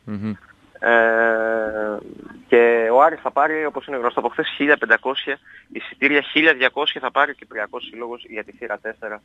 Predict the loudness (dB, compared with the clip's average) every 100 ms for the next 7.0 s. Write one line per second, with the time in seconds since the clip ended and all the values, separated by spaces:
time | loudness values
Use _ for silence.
0 | _ -20 -20 _ _ -12 -2 -2 -2 -6
1 | -6 -6 -4 -2 2 2 2 0 -2 -6
2 | -6 -4 -2 -2 -2 -2 -2 -2 -2 -4
3 | -6 -6 -4 -2 -2 -2 -2 0 0 0
4 | 0 2 0 2 0 2 0 2 4 4
5 | 4 2 2 2 0 -4 -4 -4 -2 -2
6 | -2 -8 -6 -8 -8 -4 -2 -2 -4 -6